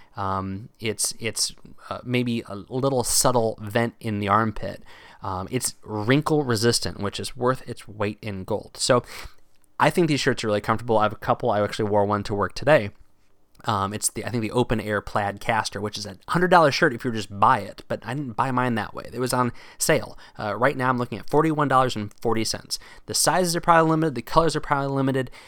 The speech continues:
but if you get onto Orvis's website, you can browse all of their shirts. They have new stuff that's probably coming out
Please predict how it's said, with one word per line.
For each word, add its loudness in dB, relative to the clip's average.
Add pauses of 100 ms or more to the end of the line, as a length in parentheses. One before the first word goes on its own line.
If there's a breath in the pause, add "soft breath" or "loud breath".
(120)
but -4
if -6
you -2
get 0
onto 4
Orvis's -2
website, -4
you -10
can -10
browse 0 (100)
all 6
of -2
their 0
shirts. -8 (220 loud breath)
They -4
have -4
new 2
stuff 2
that's -2
probably 4
coming 2
out 0